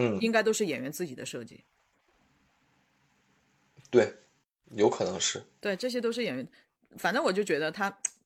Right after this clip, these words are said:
Speaker 1: 这段戏给我印象也特别的深刻，特别是在那边搞他那头发呀，然后这啊那呀，
Speaker 2: 嗯。
Speaker 1: 呃，不是他还给，他还给他那前妻还打了个电话吗？
Speaker 2: 嗯，
Speaker 1: 你看，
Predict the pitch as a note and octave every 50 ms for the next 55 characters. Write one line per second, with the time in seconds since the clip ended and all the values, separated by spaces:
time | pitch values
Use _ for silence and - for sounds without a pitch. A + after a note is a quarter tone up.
0 | _ _ - C4+ A#3 G3 F#3+ F#3+ - - - E3 E3 F3 D#3+ F3 F3 F#3+ F3 C#3+
1 | - - G3 E3 D#3 A#2 B2 C#3 - C3 B2 - - - - _ _ _ _ _
2 | - F#3+ F3+ F3+ E3 G3+ F#3 F3+ F3 E3+ E3+ F3 - C3 C3+ F#3+ F3+ F#3+ F3 -
3 | - C3+ B2+ - F#3 E3+ D3+ C#3+ C#3+ B2+ - - - - - _ _ _ D#3+ D#3
4 | D#3 - G3 F3+ E3 D#3 D3+ E3 E3+ D#3+ D3+ C#3+ - - E3 - G#3+ A3 B3 B3
5 | C#4 B3+ G#3+ F#3+ G3 F#3+ - _ - F#3+ A#3+ G3+ G3 G3 G#3 G3 G3+ G3+ G3+ -
6 | - - F#3+ - - - G#3 G3+ D#3+ D#3 D#3 B2+ G2+ B2 C#3 C#3 E3 E3 E3 F#3
7 | F3 E3 D3+ C#3+ - _ _ _ _ _ _ _ _ _ _ _ _ _ _ _
8 | _ _ _ _ _ _ _ - A2+ A2+ F#3+ A#3+ B3 A3